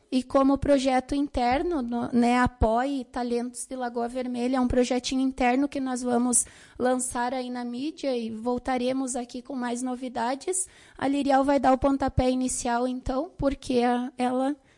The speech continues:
né, está selecionada aí pra jogar na Female Futsal lá de Chapecó, que é uma equipe, né,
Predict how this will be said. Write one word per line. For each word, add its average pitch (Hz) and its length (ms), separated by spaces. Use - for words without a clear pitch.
né, 247 340
está 262 380
selecionada 254 1120
aí 233 500
pra 240 200
jogar 233 400
na 240 180
Female 240 520
Futsal 240 680
lá 233 320
de 233 180
Chapecó, 247 760
que - 160
é 226 60
uma 226 200
equipe, 233 500
né, 247 480